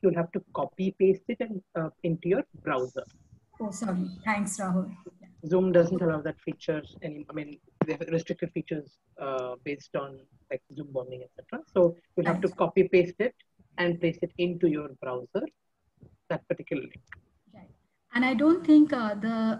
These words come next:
Speaker 2: um, people who are watching on Facebook will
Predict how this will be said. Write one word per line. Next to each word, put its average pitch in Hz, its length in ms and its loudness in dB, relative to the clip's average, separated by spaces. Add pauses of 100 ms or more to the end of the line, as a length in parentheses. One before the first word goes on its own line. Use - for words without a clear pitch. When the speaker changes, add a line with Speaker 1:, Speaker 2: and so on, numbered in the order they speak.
(100)
Speaker 2:
um, 190 460 -2 (120)
people 247 260 -4
who 262 60 -4
are 247 100 0 (100)
watching 240 260 -4
on 220 180 2
Facebook 226 600 -2
will 208 200 -2